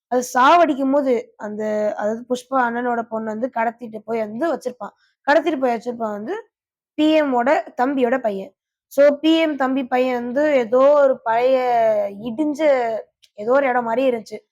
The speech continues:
அங்க போய் வச்சிருக்கான். ஃபர்ஸ்ட் புஷ்பா கை காலை கட்டி போட்டு அடிச்சு, அடிச்சிட்டு இருப்பாங்க. கடைசியில கை கால் கட்டி போட்டு இருக்க கூடாது,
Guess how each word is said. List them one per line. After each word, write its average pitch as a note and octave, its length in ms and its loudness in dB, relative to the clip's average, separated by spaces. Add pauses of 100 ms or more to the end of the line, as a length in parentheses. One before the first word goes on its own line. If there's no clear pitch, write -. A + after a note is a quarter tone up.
(240)
அங்க A#3+ 200 -4
போய் C#4 160 4
வச்சிருக்கான். B3+ 400 -6 (500)
ஃபர்ஸ்ட் C4+ 240 -6
புஷ்பா C#4+ 320 0
கை C4 240 2
காலை C4 180 2
கட்டி B3 220 -2
போட்டு A3+ 240 -4
அடிச்சு, A#3+ 340 0 (200)
அடிச்சிட்டு A3 360 -8
இருப்பாங்க. G#3 280 -6 (520)
கடைசியில C#4+ 480 2 (420)
கை C4 120 6
கால் D4 260 2
கட்டி B3+ 220 -4
போட்டு B3 200 -2
இருக்க A#3+ 200 0
கூடாது, B3 340 0